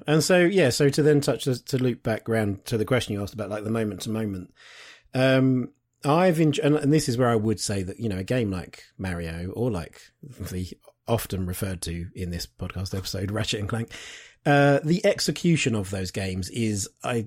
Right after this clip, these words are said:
I think, is cleaner, perhaps. The, like, the, it's more precise or it's more defined. It's more, or more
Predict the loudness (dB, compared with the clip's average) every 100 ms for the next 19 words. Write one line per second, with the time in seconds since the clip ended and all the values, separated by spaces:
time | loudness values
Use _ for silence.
0 | -2 -2 0 -4 -8 -10 0 2 4 2
1 | 0 0 2 2 0 -2 0 0 -2 0
2 | 0 2 0 -2 -6 _ -10 -6 -2 2
3 | 4 4 2 -4 _ -8 -6 -2 0 0
4 | 0 -4 -6 -4 0 2 2 2 0 -2
5 | -10 _ _ _ _ _ _ -14 -14 _
6 | _ _ -6 -6 -8 -10 -12 -10 -2 0
7 | 0 -2 -4 -4 -6 -2 0 0 0 2
8 | 2